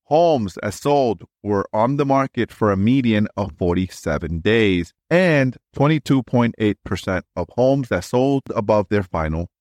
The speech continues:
list price. It is certainly an interesting market right now as it pertains to real estate. Some markets are on ice.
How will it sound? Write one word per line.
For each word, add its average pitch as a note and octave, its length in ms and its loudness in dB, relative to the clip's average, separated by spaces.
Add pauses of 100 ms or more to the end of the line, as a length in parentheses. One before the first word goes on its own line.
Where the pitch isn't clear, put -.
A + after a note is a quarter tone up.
list D3 340 0
price. - 400 -4 (160)
It B2 140 2
is E3 320 2
certainly C#3+ 680 0
an A#2 200 -2
interesting G#2 720 -2
market B2+ 460 0
right D#3 260 0
now D#3 340 0 (340)
as G2+ 100 -2
it A2+ 80 4
pertains A2+ 380 -2
to - 100 -4
real A#2 200 2
estate. C#3 300 -2
Some C3 340 -2
markets C3 500 -2
are G2 160 2
on F#2 200 0
ice. D#3 380 0